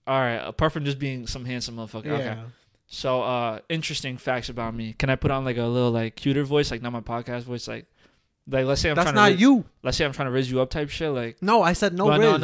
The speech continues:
Speaker 1: no, but this is how I be, like, talking when I'm trying
Speaker 2: Oh
Speaker 1: to, like,
Speaker 2: my
Speaker 1: pick
Speaker 2: God,
Speaker 1: somebody
Speaker 2: with
Speaker 1: up.
Speaker 2: the
Speaker 1: So, like,
Speaker 2: asshole voice.
Speaker 1: nah, it's, it's really, um,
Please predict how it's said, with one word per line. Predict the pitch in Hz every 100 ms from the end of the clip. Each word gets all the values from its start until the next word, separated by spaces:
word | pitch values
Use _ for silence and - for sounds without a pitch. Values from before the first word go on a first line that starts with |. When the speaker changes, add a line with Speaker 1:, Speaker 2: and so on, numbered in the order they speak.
| 156
Speaker 1:
no, | 139
but | 123
this | 139
is | 147
how | 156
I | 143
be, | 139
like, | 135 123
talking | 143 147 139
when | 127
I'm | 123 120
trying | 127
Speaker 2:
Oh | 190
Speaker 1:
to, |
like, | 190 165
Speaker 2:
my | 147 139
Speaker 1:
pick | - - 135
Speaker 2:
God, |
Speaker 1:
somebody | 175 170 131 131
Speaker 2:
with |
Speaker 1:
up. | 139 131
Speaker 2:
the | 143
Speaker 1:
So, |
like, | 131 123
Speaker 2:
asshole | 185 180
voice. | 170 175 160 143
Speaker 1:
nah, | 147 190 170
it's, | 139 143 - -
it's | 143 139
really, | 165 160 151 139
um, | - 123 123 113 110